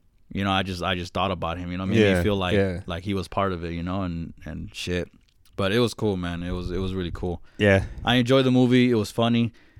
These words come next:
Speaker 1: Um, when it came out, I remember, um, <clears throat> who was it? I think it was Dave England with Preston. He came out to sur-, surprise fans at the
Speaker 2: Uh-huh.
Speaker 1: movie theater. He's like, "Hey, guys, we wanna thank you guys so much for coming to watch Jackass Forever.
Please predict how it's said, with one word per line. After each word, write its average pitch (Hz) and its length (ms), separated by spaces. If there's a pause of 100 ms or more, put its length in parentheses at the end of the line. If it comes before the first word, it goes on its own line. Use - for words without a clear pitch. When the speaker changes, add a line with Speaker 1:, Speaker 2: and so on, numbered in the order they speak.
(120)
Speaker 1:
Um, 92 400 (880)
when 113 160
it 98 60
came 123 220
out, 123 180
I 120 40
remember, 120 420
um, 101 280 (160)
<clears throat> - 180
who 139 100
was 123 240
it? 95 140
I 107 60
think 123 160
it 120 40
was 110 120
Dave 113 200
England 98 520
with 98 180
Preston. 98 560
He 107 220
came 107 260
out 104 260
to 104 120
sur-, 92 160 (180)
surprise 98 720
fans 113 400
at 95 140
the 127 80
Speaker 2:
Uh-huh. 123 160
Speaker 1:
movie 135 140
theater. 95 260 (340)
He's 127 100
like, 127 100
"Hey, 156 160
guys, 143 260
we 131 100
wanna 139 200
thank 147 160
you 135 60
guys 131 200
so 143 140
much 139 320
for 117 360 (360)
coming 151 220
to 143 60
watch 143 280
Jackass 147 480
Forever. 147 640